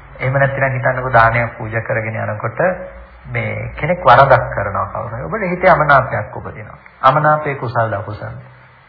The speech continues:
අකුසල. බෑර කුසල සිත් රාශියක් මැද තමයි මේ අකුසල වීති පරම්පරාවක් ඉපදුනේ.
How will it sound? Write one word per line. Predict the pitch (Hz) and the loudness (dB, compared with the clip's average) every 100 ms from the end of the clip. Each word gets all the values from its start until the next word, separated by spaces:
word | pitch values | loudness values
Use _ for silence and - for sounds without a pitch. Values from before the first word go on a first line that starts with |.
| _ - | _ -2
අකුසල. | 151 185 - - | 0 0 2 4
බෑර | - 156 160 | 4 4 2
කුසල | - 120 160 170 | 0 0 2 0
සිත් | - 160 | 0 -2
රාශියක් | 127 123 131 - 147 - | 6 8 6 2 -2 -2
මැද | 131 135 | -6 -6
තමයි | 165 151 175 | -6 -4 0
මේ | 170 | 2
අකුසල | - 147 165 | 2 0 -2
වීති | 147 147 127 | -2 -4 -4
පරම්පරාවක් | 127 117 113 117 104 101 98 - | 2 2 2 0 2 2 0 -8
ඉපදුනේ. | - - - | -14 -14 -14